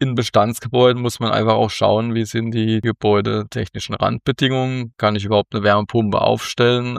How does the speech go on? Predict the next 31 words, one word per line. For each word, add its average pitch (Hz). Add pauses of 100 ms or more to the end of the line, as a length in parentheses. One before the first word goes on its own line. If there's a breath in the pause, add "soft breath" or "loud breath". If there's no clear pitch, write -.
Es -
gibt -
ja 117
auch 113
noch 110
viele 110
Gebäude 107
mit 110
Etagenheizung. 117
Da 113
muss 113
man 113
auch 107
schauen, 113
wie 107
mache 107
ich 101
das 110
im 117
Gebäude 113
überhaupt? 113
Dasselbe 104
Problem 104
habe 104
ich -
dann -
auch -
bei 123
der 107
Fernwärme. 110
Also 110